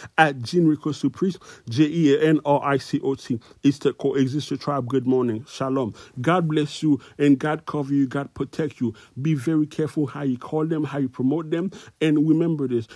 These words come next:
just because somebody's not your friend, that does not make you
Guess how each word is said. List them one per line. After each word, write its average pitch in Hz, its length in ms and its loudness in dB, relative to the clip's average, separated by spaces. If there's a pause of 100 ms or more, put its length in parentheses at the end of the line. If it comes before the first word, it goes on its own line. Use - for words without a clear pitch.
(140)
just 147 260 -2
because 156 260 -2
somebody's 139 520 -4
not 127 200 -6
your 120 100 -6
friend, 120 320 -4
that 123 100 -6
does 117 180 -4
not 120 240 -2
make 127 400 0
you 135 200 -4